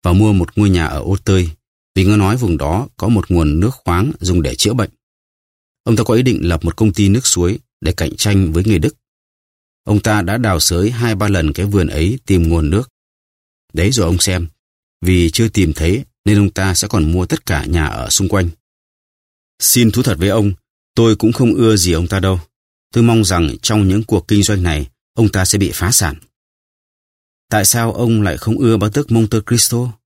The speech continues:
khách hỏi. "Vì rằng trong khi đi qua anh, ông ta đã quyến rũ vợ một người bạn thân của tôi." "Nếu ông không ưa,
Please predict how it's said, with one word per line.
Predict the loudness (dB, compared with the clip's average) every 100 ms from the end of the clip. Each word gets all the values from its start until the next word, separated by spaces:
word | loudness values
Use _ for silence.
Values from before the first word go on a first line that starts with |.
| _ _
khách | -10 -2
hỏi. | -2 -2 -10 _ _ _ _ _ _ _ _ _ _ -4
"Vì | 0 0
rằng | 0 -2 -4 _ _
trong | -2 -2
khi | 2 0
đi | 2 0
qua | 0 0
anh, | 0 0 -4 _ _
ông | -2 0
ta |
đã | 0
quyến | 2 2
rũ | 2 0
vợ | -2 -2 -2 -6 _
một | 0
người | 2 0
bạn | -2 -4
thân | -2 -2
của | -2
tôi." | -4 -4 -4 -8 _ _ _ _ _ _ _ _ _ _ 0
"Nếu | 2
ông | 2 0
không | 0 0 2
ưa, | 2 2